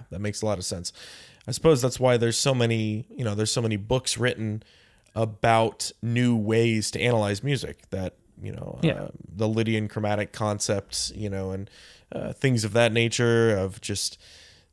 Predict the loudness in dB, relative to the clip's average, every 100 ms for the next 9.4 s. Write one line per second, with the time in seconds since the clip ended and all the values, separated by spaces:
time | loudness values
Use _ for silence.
0 | -20 -10 -6 -4 -6 -10 _ 2 4 4
1 | 0 0 2 2 2 0 0 0 -2 2
2 | 2 4 2 2 0 0 -6 -10 -4 0
3 | 0 2 0 0 0 2 2 2 2 2
4 | 0 0 0 0 2 0 0 0 0 2
5 | 2 0 -6 -8 -8 -8 -10 -8 -4 -2
6 | -2 -4 -10 -14 -4 0 0 0 -2 0
7 | -2 -4 -8 -10 -14 -20 -20 -2 0 2
8 | 0 2 0 0 -2 -6 -8 -6 -8 -8
9 | -12 -12 -12 -14